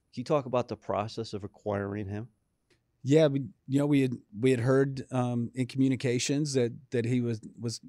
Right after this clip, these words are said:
Speaker 2: coming available, and, you know, he, I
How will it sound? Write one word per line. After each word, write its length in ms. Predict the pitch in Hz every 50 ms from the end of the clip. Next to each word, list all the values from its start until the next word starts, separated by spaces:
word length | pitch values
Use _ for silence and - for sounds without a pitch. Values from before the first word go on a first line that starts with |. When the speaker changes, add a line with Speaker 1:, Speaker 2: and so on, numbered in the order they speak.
| - _ _ _ _
Speaker 2:
coming 240 | - 139 131 131 127
available, 640 | 117 104 123 120 123 123 127 131 135 143 147 139 123
and, 240 | 113 104 104 101 - - - - - - - _
you 100 | - 123
know, 80 | 131 131
he, 120 | 123 120 101 95 - -
I 140 | 110 113